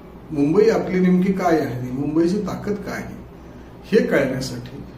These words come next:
म्हणून मी आपल्याशी संवाद साधतो आहे. साधारणपणे दीडशे दोनशे वर्षापूर्वी मुंबईचा विकास किंवा मुंबईला आजचं असणारं स्वरूप मिळण्याची हळूहळू सुरुवात झाली.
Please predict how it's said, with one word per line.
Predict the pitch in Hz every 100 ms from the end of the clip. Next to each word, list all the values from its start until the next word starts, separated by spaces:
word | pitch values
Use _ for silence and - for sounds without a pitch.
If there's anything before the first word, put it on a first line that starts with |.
| -
म्हणून | 143 151 190
मी | 190
आपल्याशी | - - 139 202
संवाद | 196 - - -
साधतो | - - - -
आहे. | - - - - - - - - - - - - - - - - -
साधारणपणे | 175 160 180 226 - 226 220 165 190 190 - - - - 131
दीडशे | 160 170 226
दोनशे | 190 185 185 214
वर्षापूर्वी | 185 - 180 185 185 190
मुंबईचा | 185 160 165 175 185 190 196 - -
विकास | 147 - 185 120 - - - -
किंवा | 214 240 185 - - - - 123
मुंबईला | 139 151 180 196 208
आजचं | 208 - - 185
असणारं | 165 - 160 156 175
स्वरूप | 180 147 190 190
मिळण्याची | 151 143 156 -
हळूहळू | 196 - 151 131 170
सुरुवात | 180 127 123 113
झाली. | - -